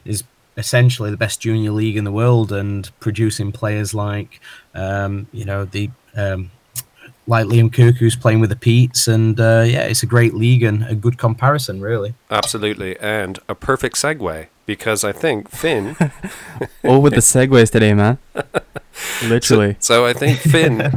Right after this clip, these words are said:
Speaker 2: w-, you were gonna talk about a team as well. Have you got one picked out?
Speaker 3: Yeah, I was gonna go for the London Knights, and it, it, uh, one of the topics you said we were gonna get onto later is, like, hockey experiences, right?
Speaker 2: Yeah.
Speaker 3: And I've been a Knights fan, and this, this, like, but, like, before the Leafs,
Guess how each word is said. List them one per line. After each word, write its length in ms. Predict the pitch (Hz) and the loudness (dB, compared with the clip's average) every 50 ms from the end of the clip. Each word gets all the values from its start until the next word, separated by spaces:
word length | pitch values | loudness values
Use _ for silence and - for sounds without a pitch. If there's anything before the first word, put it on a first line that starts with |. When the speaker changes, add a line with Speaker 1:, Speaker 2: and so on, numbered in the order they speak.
| 135 135 | -2 -2
Speaker 2:
w-, 220 | 127 120 127 123 | -2 -2 -4 -2
you 160 | 131 127 139 | 0 0 0
were 100 | 143 143 | 2 2
gonna 220 | 123 131 123 123 113 | 2 2 2 0 0
talk 220 | - 123 120 - | 0 0 -2 0
about 200 | 113 117 113 - | 0 -2 -2 -2
a 40 | 107 | -2
team 260 | - - 120 120 117 | -2 -2 -2 0 -2
as 100 | 113 101 | -2 -2
well. 260 | 113 120 131 151 160 139 | 0 0 0 0 0 -2
Have 120 | 123 117 | -4 -6
you 80 | 131 135 | -4 -4
got 180 | 135 131 131 | -4 -4 -2
one 140 | - 135 131 | -2 -4 -4
picked 240 | - 143 139 - - | -4 -4 -4 -4 -4
out? 220 | 143 165 202 - _ _ _ | -4 -4 -4 -6 _ _ _
Speaker 3:
Yeah, 280 | - - 131 131 123 117 | 0 2 6 6 8 8
I 120 | 110 117 | 6 6
was 120 | 131 156 156 | 4 4 4
gonna 160 | 180 175 160 | 6 6 6
go 120 | 143 143 | 6 4
for 80 | 139 - | 4 2
the 100 | 123 117 | 2 2
London 380 | 113 113 113 113 107 110 104 104 | 4 4 4 4 4 4 2 2
Knights, 320 | 104 104 104 92 - - | 2 0 0 -2 -4 -4
and 280 | 110 107 107 107 107 - - | -2 -2 -2 -4 -6 -8 -4
it, 180 | - 120 - - - | -4 -4 -2 -2 -4
it, 140 | 113 - _ - | -6 -4 _ 2
uh, 340 | 117 117 113 113 113 117 - - | 4 4 4 4 4 2 0 -2
one 200 | - 127 131 143 | 0 2 4 4
of 60 | 147 | 4
the 60 | 131 | 2
topics 320 | - 135 123 - 123 113 117 | 2 0 -2 -2 -4 -4 -6
you 80 | 113 | -6
said 180 | 107 - 113 110 | -4 -4 -2 -2
we 80 | 110 110 | 0 0
were 100 | 107 107 | 0 0
gonna 140 | 110 107 | 0 0
get 180 | 104 107 107 104 | 0 0 -2 -2
onto 280 | 104 107 107 - - 107 | -2 -4 -4 -6 -6 -4
later 400 | 110 110 113 - - 117 113 110 | -2 -2 -2 -2 -4 -2 -2 -2
is, 160 | 110 107 113 | -2 -2 -4
like, 180 | 110 - - | -6 -6 -8
hockey 340 | - - - 117 - - - | -8 -10 -10 -10 -8 -8 -8
experiences, 560 | 113 107 - - 113 110 104 104 - - - | -8 -8 -6 -4 -2 -2 -2 -4 -6 -8 -6
right? 220 | 107 104 104 - - _ _ _ _ _ _ _ _ _ | -4 -4 -4 -4 -6 _ _ _ _ _ _ _ _ _
Speaker 2:
Yeah. 200 | - 110 110 117 | -12 -4 0 2
Speaker 3:
And 80 | 120 120 | 4 4
I've 280 | 107 120 135 139 127 | 6 6 4 4 4
been 100 | 127 127 | 4 2
a 60 | 120 | 2
Knights 360 | 113 110 107 110 113 - - - | 2 2 0 0 0 -2 -6 -4
fan, 360 | - 110 104 104 104 104 - - | -2 -2 -2 0 -2 -4 -4 -4
and 220 | - 107 110 107 | -4 -2 -2 -2
this, 180 | 117 113 117 - | -2 -2 -4 -4
this, 300 | - - 120 117 - - - - - - _ _ | -6 -4 -4 -4 -4 -6 -10 -12 -16 -20 _ _
like, 140 | - 117 110 | -6 -2 -2
but, 120 | 120 120 | 0 0
like, 160 | 117 120 113 | 0 -2 -2
before 380 | 113 127 120 - - - 139 131 | 0 -2 -2 -2 0 0 0 0
the 140 | 117 110 107 | 0 0 -2
Leafs, 340 | 110 110 98 - - - | -4 -4 -4 -6 -12 -16